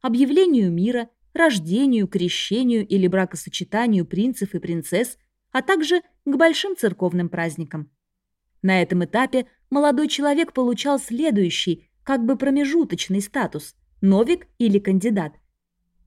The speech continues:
Его освобождали от всех работ и обязанностей, после чего юноша на заранее оговоренное время,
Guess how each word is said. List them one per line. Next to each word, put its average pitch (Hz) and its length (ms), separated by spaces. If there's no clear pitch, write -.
Его 208 240
освобождали 202 680
от 180 140
всех - 320
работ 190 440
и - 20
обязанностей, 247 880
после 330 320
чего 233 400
юноша 294 680
на 302 120
заранее 339 560
оговоренное 202 760
время, 302 460